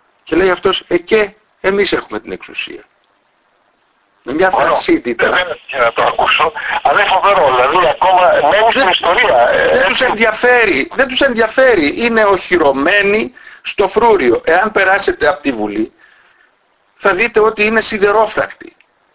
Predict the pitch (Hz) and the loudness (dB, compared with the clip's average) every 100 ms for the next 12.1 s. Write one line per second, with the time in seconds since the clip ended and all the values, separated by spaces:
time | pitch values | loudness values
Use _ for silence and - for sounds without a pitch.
0 | _ _ _ - - 233 226 233 226 220 | _ _ _ -8 -4 0 2 2 0 -2
1 | 220 220 - _ _ _ _ _ - 285 | 0 -2 -4 _ _ _ _ _ -2 2
2 | 269 247 208 - 196 175 139 117 110 214 | 4 2 0 -2 0 0 -2 -4 -2 -4
3 | - - - 220 - 247 247 - 208 185 | -4 -8 -8 -8 0 2 2 0 0 0
4 | - 139 131 131 113 110 123 117 95 95 | -2 -2 -2 -2 -6 -4 0 0 0 0
5 | 98 92 92 98 95 92 113 185 180 - | 0 -2 -2 -2 0 0 -2 0 -2 -4
6 | - - 151 220 226 214 214 240 247 220 | -18 -4 0 2 2 2 0 2 2 2
7 | 185 160 151 135 123 - - - - - | 2 2 2 2 0 -2 -14 -20 -8 -2
8 | 165 165 156 156 135 147 156 135 127 - | 0 0 0 0 2 2 2 2 0 0
9 | 139 143 147 139 127 - 143 123 - _ | 0 0 0 -2 -2 -2 0 -2 -6 _
10 | _ _ _ - 147 135 139 139 160 160 | _ _ _ -2 0 2 0 0 0 0
11 | - 135 135 127 123 123 147 139 123 104 | -2 -2 -2 0 0 0 0 0 0 -4